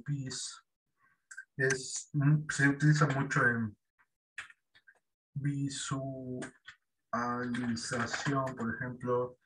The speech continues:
eh, tres D. Entonces acá, eh, podemos poner un plot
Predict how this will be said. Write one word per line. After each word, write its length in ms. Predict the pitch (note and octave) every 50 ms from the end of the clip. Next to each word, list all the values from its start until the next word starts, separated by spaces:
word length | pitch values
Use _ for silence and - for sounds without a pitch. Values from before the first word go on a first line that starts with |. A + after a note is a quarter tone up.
| - - - - _ _ _ -
eh, 340 | A2+ A#2 A#2 A2+ A2+ A2+ A2 - -
tres 300 | B2+ B2 - G2+ G#2 -
D. 180 | A2+ A2 A2 - - - - - - _ _ _ _ _ _ _ _ _ _ _ _ - - - - _ _ _ _ _ _ _ _ _
Entonces 220 | D3 D3 D3+ C#3+
acá, 520 | C3 - - - C#3+ C#3 C3+ C#3 C3+ - -
eh, 600 | C#3+ C3+ B2+ B2 B2 B2 B2 A#2+ A#2+ A#2+ A#2 A2+ - _
podemos 460 | - B2+ B2+ B2+ B2+ C3 B2+ B2 - -
poner 520 | - A#2+ A#2+ B2 B2+ B2+ B2+ B2+ B2+ B2+ B2+ C3
un 180 | B2+ B2+ B2 A#2+ - - - -
plot 440 | D3+ D3 C3 C3 C3 C3 - -